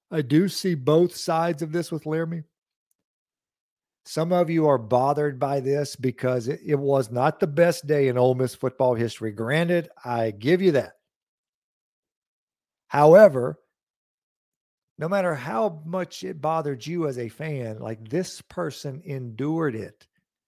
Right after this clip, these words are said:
Okay, you had something displayed publicly that was very humiliating. All right, as bad as you think it was for you,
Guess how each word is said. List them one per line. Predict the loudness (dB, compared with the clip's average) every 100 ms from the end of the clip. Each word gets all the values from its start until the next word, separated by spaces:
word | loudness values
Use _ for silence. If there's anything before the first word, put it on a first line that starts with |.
| _ _ _ _ _ -14
Okay, | -4 0 2
you | 0 -2
had | 0 0
something | 0 -2 -2 0 0 0 -2
displayed | -6 -6 0 0 0 -4
publicly | -6 -6 -6 -8 -6 -4 -4 -6 _ _ _
that | -6 -4
was | -4 -4
very | -4 0 2 0
humiliating. | -4 -6 -4 -4 -4 -6 -10 -20 -20 _ _ _ _ _ _ _ _ _ _ _ _ _ -6
All | -4
right, | -4 -6
as | -6 -4
bad | 0 2 4 2
as | 0
you | -4
think | -4 -4 -4
it |
was | -2 -2 -2
for | -6 -4
you, | -2 0 -2 -4